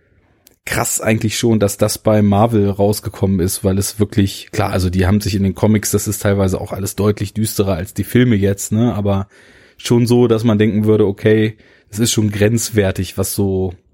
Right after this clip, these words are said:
diese komplette Hoffnungslosigkeit des Ganzen betrifft, ne.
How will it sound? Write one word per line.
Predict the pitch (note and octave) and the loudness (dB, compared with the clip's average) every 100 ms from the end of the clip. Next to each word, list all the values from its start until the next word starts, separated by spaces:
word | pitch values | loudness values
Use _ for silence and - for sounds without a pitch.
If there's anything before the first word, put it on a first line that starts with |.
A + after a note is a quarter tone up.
| _ _ _ _ _ _ | _ _ _ _ _ _
diese | G2+ G2 | -2 -2
komplette | - G2+ A2 G#2+ F2+ | 0 0 0 0 0
Hoffnungslosigkeit | A2+ G#2+ G2+ - G2+ G2 F#2 - - F#2+ | 0 0 0 0 0 0 -2 -6 -4 -4
des | - | -4
Ganzen | - F#2+ F2+ F#2 | -4 -4 -4 -10
betrifft, | F2 - F#2 - | -10 -12 -12 -8
ne. | F#2 | -8